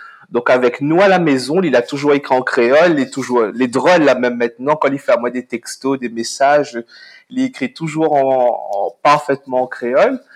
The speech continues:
Et c'est vrai que c'est avec lui, ben, que m'a, m'a apprendre tout ça, quoi. Toute notre partie, notre, notre culture locale, déjà, à commencer par la langue, ben, mon apprentissage l'a fait avec mon papa.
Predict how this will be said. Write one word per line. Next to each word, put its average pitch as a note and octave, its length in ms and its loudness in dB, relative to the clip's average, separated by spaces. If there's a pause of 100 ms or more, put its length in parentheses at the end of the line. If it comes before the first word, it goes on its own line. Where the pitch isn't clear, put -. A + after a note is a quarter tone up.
(500)
Et C3 60 -4
c'est B2+ 140 -4
vrai C3 160 -2
que D#3+ 60 -10
c'est D3+ 100 2
avec A#2 300 0
lui, D3 160 -2
ben, B2 160 2
que B2 140 -6
m'a, A#2 280 0
m'a A2+ 160 -2
apprendre A#2 340 -4
tout - 140 -16
ça, F#3 300 0
quoi. A#2+ 280 -4 (160)
Toute C3 200 -12
notre B2+ 240 -2
partie, C#3+ 480 0
notre, B2+ 180 -2 (100)
notre B2 200 -6
culture C3 440 -2
locale, A#2+ 460 -2
déjà, C#3 480 0 (100)
à A#2+ 60 -6
commencer A#2 500 -6
par C3 180 0
la A2+ 120 0
langue, D3+ 380 0
ben, A2+ 260 2
mon A#2+ 220 -6
apprentissage B2 640 -2
l'a A2+ 60 -2
fait G#2+ 140 -4
avec B2 100 -8
mon A#2+ 100 -10
papa. E3 480 -4